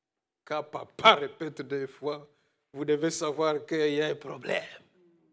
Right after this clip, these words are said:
Même juste le fait de vous regarder deux fois comme ça, dit, « Ah, ça n'est fait de moi aujourd'hui. » N'est-ce pas ? « Marthe, Marthe. » Tu t'inquiètes et tu t'agites.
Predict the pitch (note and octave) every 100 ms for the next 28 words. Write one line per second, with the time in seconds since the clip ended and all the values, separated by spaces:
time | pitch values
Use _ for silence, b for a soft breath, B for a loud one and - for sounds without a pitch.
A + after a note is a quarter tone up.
0 | _ _ _ _ - C#3+ F3 D3+ C#3+ E3+
1 | - D#3+ D3+ D3+ D#3 - F3+ D#3+ D3 C#3
2 | C#3 C3 C#3 D#3+ D#3 D#3 D3 D3+ C3 B2+
3 | D3+ C#3 D3 D#3+ - - - A2+ B2+ B2
4 | A2+ G2+ G2+ A#2+ G#2+ - - _ _ _
5 | _ _ _ - - F3 F3+ - - _
6 | _ _ _ _ G#2 A2 C3+ D#3+ D3 C3
7 | - G#2+ G#2+ A2 A2+ A#2+ G#2 - - -
8 | _ _ _ _ _ _ _ _ _ _
9 | _ - D#4+ E4+ - A3 F#3+ - - F3+
10 | G#3+ A3+ G#3+ G3 G3 - G#3+ - E3+ -
11 | - - - _ -